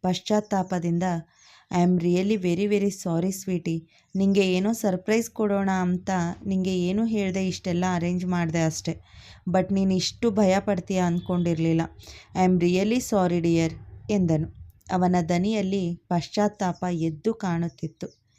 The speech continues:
"ಹೇ ಹ್ಯಾಂಡ್ಸಮ್, don't feel bad. ನಾನು ನನ್ನ ನಂಬೋದಕ್ಕಿಂತ ಹೆಚ್ಚು ನಿನ್ನ ನಂಬ್ತೀನಿ.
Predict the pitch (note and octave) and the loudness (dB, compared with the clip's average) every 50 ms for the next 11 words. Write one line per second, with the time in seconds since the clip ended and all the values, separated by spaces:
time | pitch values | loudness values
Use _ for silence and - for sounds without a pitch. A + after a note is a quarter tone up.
0 | _ - - - - _ _ - B3+ C4+ D4 C#4 B3+ G#3+ G#3 G#3+ G#3+ G#3+ - B3+ | _ -20 -20 -20 -20 _ _ 0 2 2 2 2 2 2 2 2 2 0 0 0
1 | B3 A3 F#3+ F3 - _ _ - F#3 E3+ G3+ G3+ G#3+ A#3+ B3+ - - - G#3+ G#3+ | 0 0 0 -4 -8 _ _ -10 -2 0 2 2 2 2 0 -4 -4 0 0 2
2 | G#3+ F#3+ F3 F3 F3 F3+ F#3 F3+ D#3 D#3+ - _ _ _ - _ _ - F#3+ F#3+ | 0 0 -2 0 0 2 2 0 -2 -4 -8 _ _ _ -20 _ _ -2 0 2
3 | F#3+ F#3+ G3+ G3 F#3+ F#3 F3+ G3 G#3+ A#3+ A#3+ A#3 G#3+ G3+ F#3 G3 F#3+ F#3 F#3 F#3 | 4 4 4 4 2 2 2 2 2 2 2 2 0 0 0 -2 -4 -4 -6 -6
4 | - F3 F3 E3 F3+ F3+ E3 E3+ E3+ D#3+ - _ - G#3 F#3 E3+ F3 F3 F3 F3 | -6 -6 -4 -2 -2 -2 -2 -2 -2 -4 -4 _ -6 -4 -2 -2 0 0 0 0
5 | F3+ F#3+ G#3 G3+ F#3+ F3 E3 E3 - - E3 D#3+ D#3 D#3 D3+ | 0 0 0 0 0 0 -2 -2 -4 -4 -2 -2 -2 -2 -4